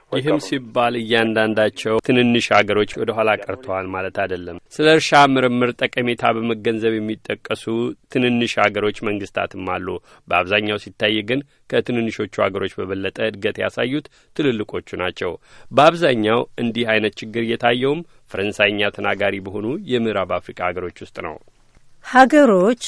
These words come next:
Speaker 3: በዓለም ደረጃ ተከስቶ ከነበረው የገንዘብ ቀውስ እያገገሙ ሲሄዱ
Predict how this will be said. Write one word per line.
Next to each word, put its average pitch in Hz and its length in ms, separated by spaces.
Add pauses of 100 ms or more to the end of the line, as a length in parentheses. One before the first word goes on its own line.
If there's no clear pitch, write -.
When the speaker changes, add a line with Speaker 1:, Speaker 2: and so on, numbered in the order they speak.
Speaker 3:
በዓለም 220 460
ደረጃ 208 380 (240)
ተከስቶ - 520
ከነበረው 190 640
የገንዘብ 180 760
ቀውስ 180 300
እያገገሙ 170 680
ሲሄዱ 175 380